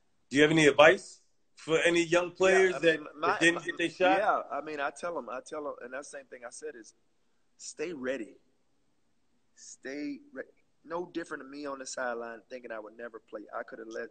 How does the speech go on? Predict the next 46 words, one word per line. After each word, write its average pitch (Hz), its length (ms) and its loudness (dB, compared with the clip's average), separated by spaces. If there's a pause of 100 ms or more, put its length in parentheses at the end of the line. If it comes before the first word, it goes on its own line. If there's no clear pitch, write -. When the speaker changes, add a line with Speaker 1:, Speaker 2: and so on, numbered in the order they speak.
(120)
Speaker 2:
I 123 40 -6
coulda 123 200 -16
said, 117 200 -18 (200)
"I'm 151 260 -8
never 156 200 -10
gonna 147 160 -14
play 147 180 -14 (120)
behind 131 300 -12
Brian 127 260 -12
Dawkins, - 320 -14
so 110 100 -18
I'm 131 160 -12
not 127 140 -8
even 123 120 -20
gonna 113 160 -20
work 117 200 -18
hard. 110 180 -16 (380)
I'm 135 100 -10
not 139 180 -6
gonna 131 140 -12
study 123 300 -10
him. 110 180 -20 (420)
I'm 135 140 -10
not 135 180 -8
gonna 131 160 -12
try 135 160 -8
to 127 80 -8
be 139 160 -12
like 117 240 -8
him." 113 140 -18 (380)
I 127 80 -6
tried 143 220 -4
to 127 60 -10
be 139 120 -10
like 135 200 -6
him 127 100 -16
so 135 200 -14
much, 135 240 -12 (420)
I 123 140 -8
started 123 360 -6
to 117 220 -10
look 143 200 -10
like 117 240 -8
him. 113 100 -18
People 117 260 -18
say, 113 140 -14